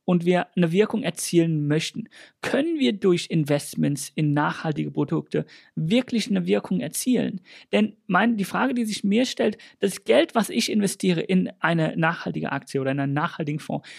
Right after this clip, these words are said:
fließt nicht zu dem Unternehmen, sondern es fließt nur an den Verkäufer der Aktie oder den Verkäufer und nicht direkt ans Unternehmen. Können wir als Investoren durch Investments in, in nachhaltige Produkte eigentlich eine Wirkung erzielen? Oder liegt's dann am Ende dran,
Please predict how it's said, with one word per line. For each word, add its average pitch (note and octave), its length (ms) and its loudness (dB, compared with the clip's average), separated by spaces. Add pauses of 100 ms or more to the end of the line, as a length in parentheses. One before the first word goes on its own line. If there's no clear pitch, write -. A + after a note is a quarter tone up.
(120)
fließt C#4+ 500 2
nicht A#3 300 -2
zu A3 100 -2
dem G#3 120 -2
Unternehmen, F3+ 520 0
sondern D#3+ 260 0
es F3 120 -2
fließt - 420 0
nur A3+ 220 4 (260)
an F3+ 160 4
den G3 140 4
Verkäufer A3 580 4
der D3+ 180 2
Aktie F#3 360 0
oder G3 160 0
den E3 160 0
Verkäufer G3 600 0 (360)
und F3 180 2
nicht G3 240 2
direkt F#3 260 -2
ans F3+ 160 -4
Unternehmen. E3 560 -2 (540)
Können A#3+ 420 4
wir G#3+ 300 -2 (260)
als F3+ 460 -2 (100)
Investoren F#3 840 0 (100)
durch F3 440 0
Investments F3 540 0
in, D3+ 360 -2
in C#3+ 140 0
nachhaltige C#3+ 440 -2
Produkte C3+ 460 -6 (340)
eigentlich A#3 460 2
eine F3+ 140 -2
Wirkung F#3+ 260 0
erzielen? F3 460 0
Oder C#3 180 0
liegt's D#3 280 -4
dann F#3+ 140 2
am - 120 -2
Ende G3 180 0
dran, G3 320 -2